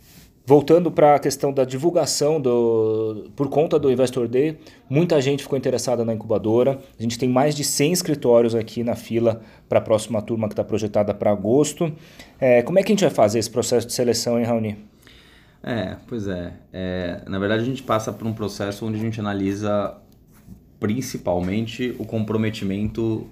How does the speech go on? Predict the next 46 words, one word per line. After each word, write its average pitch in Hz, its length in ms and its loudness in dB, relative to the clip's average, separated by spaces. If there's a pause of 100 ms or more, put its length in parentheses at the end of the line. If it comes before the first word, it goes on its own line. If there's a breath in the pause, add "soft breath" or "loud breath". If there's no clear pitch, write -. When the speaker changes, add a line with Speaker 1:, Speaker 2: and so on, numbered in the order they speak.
Speaker 2:
do 95 420 -2
gestor, 101 500 -2
que 95 200 -4
é, 92 300 -2
é - 80 -8
primordial 123 480 -2
que 135 100 -10
o - 20 -6
gestor 113 380 -2
ele 113 100 -2
esteja 113 360 -2
alinhado 107 760 -2 (400 loud breath)
com 104 300 0
o 101 60 2
ideal 101 460 0
de 107 160 -6
desenvolver 104 480 -2
essa 104 180 -4
linha 104 160 -2
de 104 60 -6
negócio. 98 320 -6
Se 123 80 -4
o 131 60 -2
gestor 135 400 -6
principal 98 600 -6
não 95 160 -4
tiver 95 200 -6
alinhado, 85 460 -4
ou 85 80 -6
seja, 82 380 -4
e 87 240 -2
der 131 260 -2
sinal 95 480 -4 (220)
desse 90 300 -4
alinhamento, 95 380 -2
não 92 140 -2
só 95 180 -8
alinha-, 87 360 -6 (140)
não 90 240 -6
só 95 100 -10
alinhado 87 240 -6
de 85 80 -6
boca, 98 320 -4
ou 87 80 -10
seja, 87 180 -8
pô, 92 280 -6